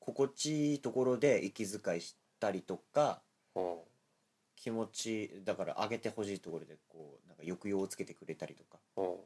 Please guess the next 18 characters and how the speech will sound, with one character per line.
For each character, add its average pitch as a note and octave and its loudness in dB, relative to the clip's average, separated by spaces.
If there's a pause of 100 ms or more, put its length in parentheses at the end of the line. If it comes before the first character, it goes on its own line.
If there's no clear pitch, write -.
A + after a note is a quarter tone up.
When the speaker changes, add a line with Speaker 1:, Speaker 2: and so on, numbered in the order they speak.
(680)
Speaker 1:
が E3 6
あ - 6
っ G3+ 2 (140)
た E3+ 2
ら、 D3+ 8
そ - -4
れ G2+ 0
は F2 2
い A2 -4
い F#2+ -6
声 D#2+ -14
な D#2+ -2
ん - -4
じ F2 -6
ゃ - -4
な E2 -2
い D#2 -8
の？ F#2+ -18